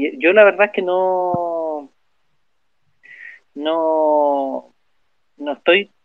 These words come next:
no, eh, todavía todo el mundo religioso es, es un mundo nuevo para mí. Pero cuando de verdad vi toda esa cuestión y todo ese nivel de inconsciencia, yo ahí me declaré en rebeldía contra todo lo que estaba pasando en Chile. Eh, o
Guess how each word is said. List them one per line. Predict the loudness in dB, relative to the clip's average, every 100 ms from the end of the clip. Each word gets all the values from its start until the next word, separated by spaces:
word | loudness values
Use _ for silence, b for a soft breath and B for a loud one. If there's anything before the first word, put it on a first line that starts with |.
| _
no, | -10 -6 -4 -2 -2 -4 -6 -16 _ -18 -16 -18 -20 _
eh, | -2
todavía | 2 4 6 6 6
todo | 6 6
el | 4
mundo | -2 -4 -4
religioso | -4 -6 -4 -4 -2
es, | -2 -2 -4
es | -4
un | -6 -6
mundo | -4 -4
nuevo | 0 2 2
para | 2 -2
mí. | -6 -18 _ _ _ _ _ _
Pero | 0 2
cuando | 2 0 0
de | 0
verdad | 0 2 2
vi | 2
toda | 2 6 6
esa | 4 -2
cuestión | -4 -4 -6
y | -4
todo | 2 2
ese | 2 -2
nivel | -4 -2 -2
de | -2
inconsciencia, | -4 -2 -2 0 -2 0 -2 -2 B B B B _
yo | 4 6
ahí | 6
me | 4 2
declaré | 4 4 2
en | 2
rebeldía | 4 4 4 2 4
contra | 2 0 2
todo | 2
lo | 2
que | -2
estaba | 0 2
pasando | 2 2 0 2 -2 -4
en | -6
Chile. | -8 -8 -8 -10 _ _ _ _ _ _ _ -6
Eh, | -6
o | -6